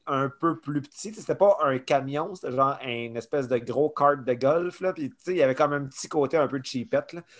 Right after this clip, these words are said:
Mais, euh, mais sinon, euh, tu, je, je, j'étais content que ça finisse pas le show. Tu sais, c'était juste aux deux tiers du show, c'était comme un segment comme un autre. On n'a pas fait comme une grosse histoire autour de ça, puis je trouve que c'était le, le bon traitement pour ce genre de spot-là, tu sais.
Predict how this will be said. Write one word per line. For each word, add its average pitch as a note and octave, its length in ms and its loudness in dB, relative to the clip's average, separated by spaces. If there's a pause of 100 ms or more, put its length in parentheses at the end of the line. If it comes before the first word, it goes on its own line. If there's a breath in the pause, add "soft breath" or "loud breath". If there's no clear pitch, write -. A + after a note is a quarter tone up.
(220 loud breath)
Mais, B2 300 -4
euh, A2 400 -2
mais G#2+ 140 -8
sinon, B2+ 720 -4
euh, - 20 -4
tu, A#2 160 -10
je, - 300 -16 (260 loud breath)
je, - 140 -16 (100)
j'étais D#3 320 -2
content G#3 340 4
que B3+ 60 -6
ça D#3+ 120 4
finisse D#3+ 380 -2
pas D#3 200 8
le C3+ 80 4
show. B2+ 320 -2
Tu - 80 -8
sais, C3+ 80 -8
c'était C#3+ 240 4
juste - 480 -4 (160 soft breath)
aux C3 180 2
deux D#3 260 2
tiers E3+ 360 4
du C#3+ 100 -6
show, D3+ 280 2
c'était D3+ 120 -4
comme D3 220 4
un D3+ 160 0
segment C#3+ 560 2
comme C#3 220 4
un C3 200 4
autre. C3+ 260 4
On C3+ 40 0
n'a A#2 100 0
pas B2+ 100 0
fait D3 140 -4
comme C3+ 140 -2
une A#2+ 140 -10
grosse C3 360 2
histoire D3+ 280 2
autour C#3+ 160 0
de A#2+ 100 4
ça, D#3+ 160 0
puis - 120 -14
je - 80 -16
trouve D3+ 220 -2
que C3+ 100 -2
c'était B2+ 200 2
le, A#2 240 2 (240 loud breath)
le B2 140 4
bon C3+ 260 4
traitement A#2+ 560 0
pour G#2+ 120 -14
ce G#2+ 120 -8
genre G#2+ 180 -6
de G2+ 80 -2
spot-là, - 460 -14
tu - 60 -20
sais. - 60 -20